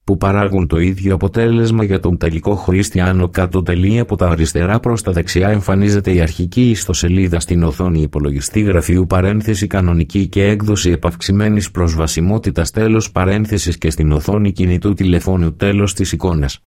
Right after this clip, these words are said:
Ο συγκεκριμένος τρόπος πρόσβασης στις υπηρεσίες που παρέχονται μέσω του διαδικτύου όχι μόνο έχει αποκτήσει υψηλή προτεραιότητα, σε σημείο που οι πολίτες αμαία να την αποζητούν σε κάθε έκφανση της καθημερινότητάς τους,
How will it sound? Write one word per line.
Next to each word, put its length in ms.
Ο 100
συγκεκριμένος 800
τρόπος 460
πρόσβασης 640
στις 200
υπηρεσίες 680
που 140
παρέχονται 580
μέσω 400
του 140
διαδικτύου 640
όχι 240
μόνο 300
έχει 340
αποκτήσει 640
υψηλή 440
προτεραιότητα, 920
σε 180
σημείο 500
που 100
οι 100
πολίτες 540
αμαία 320
να 120
την 180
αποζητούν 580
σε 120
κάθε 320
έκφανση 540
της 180
καθημερινότητάς 1120
τους, 220